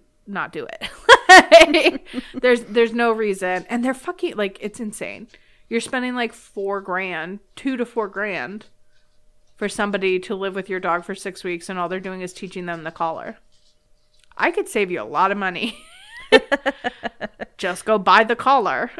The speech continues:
and do it your fucking <laughs> self. Like, it's just so stupid to me. Um, not to mention, my big thing as to why I don't do board and trains and don't like them is because, yeah, I, your dog can come live with me for six weeks.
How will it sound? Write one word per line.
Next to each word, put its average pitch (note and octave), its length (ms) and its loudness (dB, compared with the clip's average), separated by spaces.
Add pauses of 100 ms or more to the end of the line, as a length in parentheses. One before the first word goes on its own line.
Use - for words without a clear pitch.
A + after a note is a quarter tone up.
and G#3 220 -2
do F#3+ 160 -2
it D#3+ 80 -6
your - 120 -4
fucking - 400 -2
<laughs> - 0 -
self. - 760 8
Like, A#3+ 180 -2
it's - 140 -10
just - 180 -12
so F3 140 -6
stupid - 480 -16
to - 80 -14
me. D#3+ 220 -14 (520)
Um, G3 480 2
not C#4+ 180 2
to D4 60 -12
mention, A3 400 -4
my A3 160 4
big C4 240 -4
thing G3 360 -8 (100)
as F#3 240 -8
to G#3 100 -8
why F3+ 300 0
I F3+ 40 -4
don't F3 220 -6
do F#3 140 -10
board F3+ 220 -8
and F#3 80 -16
trains F3+ 420 -12
and F3+ 160 -12
don't E3 160 -10
like F#3 220 -12
them E3+ 340 -10 (600)
is G3 880 -6 (320)
because, G3 380 -6
yeah, B3 220 4
I, F#3+ 260 2
your A3+ 180 0
dog F4 240 2
can D#4 160 -8
come A3+ 220 0
live G3 160 -4
with G3 180 -6
me G#3 140 -6
for D4 120 -8
six - 300 -14
weeks. - 480 -14